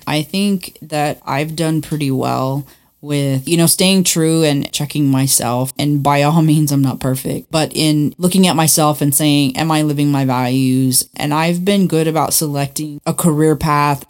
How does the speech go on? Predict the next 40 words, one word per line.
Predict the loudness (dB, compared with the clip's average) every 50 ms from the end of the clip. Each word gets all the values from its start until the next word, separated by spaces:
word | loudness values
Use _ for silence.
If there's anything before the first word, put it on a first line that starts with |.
| -4
and | -2 0 0 0 -2
environments, | -2 0 0 0 2 2 0 2 2 2 2 2 0 0 0 -2
organizations | -4 -4 -2 0 0 0 0 0 0 0 0 -2 -2 -2 -2 -2 -4 -6 -6 -4
that | -4 -2
are | -2 -2 -2
also | 0 0 0 0 0 0 0 0
in | 2 2
alignment | 2 2 2 2 2 0 0 0
with | -4 -4 -4
my | -4 -4 -2
values. | -2 -2 -2 0 0 0 0 0
I | -2
think | -2 -2 -4 -6 -4
it's | -4 -2 -2
important. | -4 -6 -6 -6 -6 -6 -4 -4 -4 -6 -6 _ _ -4
So | 0 2 4
no, | 4 4 6 4
I | 4 4
don't, | 2 2 0 0 -2
I | 0 0
don't | 0 2
think | 2 2 2 2
that | 2 0
I've | 0 0 -2
had | -2 -2 0 0 0
an | 0 0 0
issue | -2 -2 -2 -2 -2 -2 -2
there, | -2 -2 -2 -2 -2 -2 -2 -4 -4 -6 -8 -4
but | -2 0 2 2 2 0 0 -4 -2
I | -2 0
definitely | 2 2 2 2 2 2 2 4 4 4
have | 4 4 2
witnessed | 2 2 0 0 2 0 0 0 0 0
people | -2 -4 -2 -2 -2 -2 0
and | 0 -2
organizations | -2 -4 -4 -2 -2 0 0 0 0 -2 -2 -2 -2 -2 -2 -2 -2 -2 -2 -2 -2 -2 -4 -4 -8
not | -10 -8 -4 -2 0 0 0 0 -2 -2 -2
support | 0 0 -2 -4 -8 -10 -4 0 2 2 4 2 0 -2 -6 -10 -10 -10 _ _ _ _
the | -12 -8 -4
organization's | -4 -2 -2 0 0 2 2 2 2 0 0 0 0 -2 0 0 0 0 0 0 0 -2